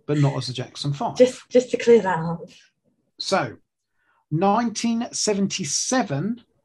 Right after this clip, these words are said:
Speaker 1: Show You the Way to Go was their number one.
Speaker 2: Oh, really?
Speaker 1: Yes.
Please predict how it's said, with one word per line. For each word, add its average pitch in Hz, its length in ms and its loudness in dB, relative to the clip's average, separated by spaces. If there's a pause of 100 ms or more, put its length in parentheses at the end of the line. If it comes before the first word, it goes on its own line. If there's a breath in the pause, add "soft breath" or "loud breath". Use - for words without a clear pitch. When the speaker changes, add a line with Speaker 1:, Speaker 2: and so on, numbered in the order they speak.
(520)
Speaker 1:
Show 208 760 2
You 190 420 -2
the 165 120 0
Way 180 380 0
to - 160 -6
Go 147 420 -2 (1200)
was 151 320 0
their 156 400 0
number 175 460 0
one. 139 560 -4 (680)
Speaker 2:
Oh, 403 260 2
really? 294 760 2 (540)
Speaker 1:
Yes. - 840 -12